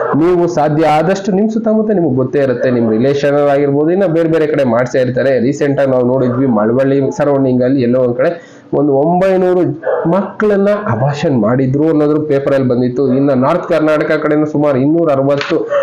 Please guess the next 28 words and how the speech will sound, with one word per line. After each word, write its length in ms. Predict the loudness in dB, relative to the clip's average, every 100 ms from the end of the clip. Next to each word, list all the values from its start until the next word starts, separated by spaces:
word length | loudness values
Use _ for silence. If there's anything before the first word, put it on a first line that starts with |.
| 0
ಹೆಣ್ಮಕ್ಳನ್ನ 520 | 0 0 0 0 0 0
ಅಬಾರ್ಷನ್ 440 | 0 0 0 0
ಮಾಡಿದ್ರು 400 | 2 2 0 0
ಅನ್ನೋದು 260 | 2 0 0
ಪೇಪರ್ 280 | -2 0
ಅಲ್ಲಿ 120 | -2 0
ಬಂದಿತ್ತು. 400 | 0 0 0 0
ಇಂಥದ್ದೆಲ್ಲ 640 | 0 0 -2 0 0 2
ನಡೀತಾನೆ 500 | 2 0 0 2 2
ಇರುತ್ತೆ, 260 | 2 0 0
ನಮ್ಮ 300 | 0 2 0
ಕಣ್ಮುಂದೆ 440 | 0 0 2 2
ನಡೀತಾ 380 | 2 0 0 0
ಇದ್ರು. 300 | 2 0 0
ಕೆಲವೊಬ್ರು 640 | 0 2 2 2 0 -4 -8 -12 -12 -6 -2
ಏನು 360 | 0 2 2 2
ನಮ್ಗೆ 300 | 2 2 2
ಯಾಕೆ 200 | 0 0
ಬಿಡು 300 | 0 2 2
ಅಂತ 140 | 0
ಹೋಗ್ತಾ 320 | 0 -2 -2 -2
ಇರ್ತೀವಿ. 560 | 0 0 0 0 -4 -10 -6
ಅದಕ್ಕೆ 300 | -2 0 0
ಗವರ್ನಮೆಂಟ್ 460 | 0 0 0 0 0
ಅವರು 160 | 0
ಕೆಲವೊಂದು 440 | 0 0 0 0 -2
ಸ್ಕೀಮ್‌ಗಳನ್ನ 560 | -2 -2 0 0 0 0
ಕೊಡ್ತಾರೆ. 640 | -2 0 0 0 0